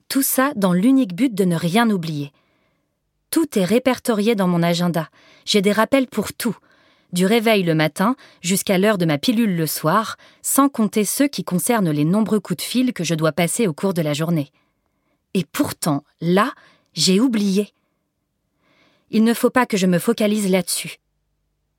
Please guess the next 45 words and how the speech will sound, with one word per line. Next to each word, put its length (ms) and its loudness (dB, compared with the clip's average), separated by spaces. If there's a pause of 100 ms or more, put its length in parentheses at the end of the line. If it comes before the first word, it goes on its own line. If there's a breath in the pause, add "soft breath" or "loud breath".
(180)
Ces 180 0
derniers 360 2
temps 200 2
au 80 0
travail, 520 -2 (320 loud breath)
j'ai 220 2
eu 80 0
pas 160 2
mal 180 4
à 80 0
faire. 380 -6 (960)
C'est 220 -2
ça, 220 0 (320 soft breath)
c'est 240 0
l'unique 440 4
raison 300 0
de 100 0
mon 180 2
oubli, 320 0 (400 soft breath)
tentai-je 380 -2
de 80 0
me 100 2
rassurer. 540 -6 (1300)
Se 220 -4
pourrait-il 600 -2
que 140 -6
Jonathan 520 2
soit 300 -6
enfin 380 -2
prêt 300 -2
à 100 0
faire 180 -4
sa 140 -2
demande, 420 0 (480 loud breath)
ou 80 -2
bien 180 2
qu'il 200 0
ait 60 0
pris 180 -2
la 100 2
décision 440 -2
de 100 0
s'installer 480 -2
chez 200 0
moi ? 220 2